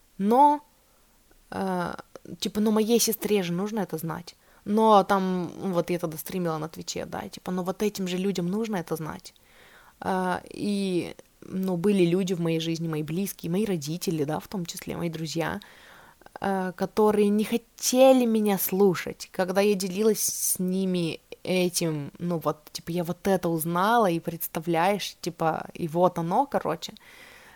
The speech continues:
я хочу с тобой поделиться, да, я получала отпор, я получала, ну, либо там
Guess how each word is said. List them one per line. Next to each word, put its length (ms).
я 180
хочу 200
с 40
тобой 180
поделиться, 640
да, 340
я 140
получала 400
отпор, 560
я 100
получала, 1080
ну, 300
либо 340
там 300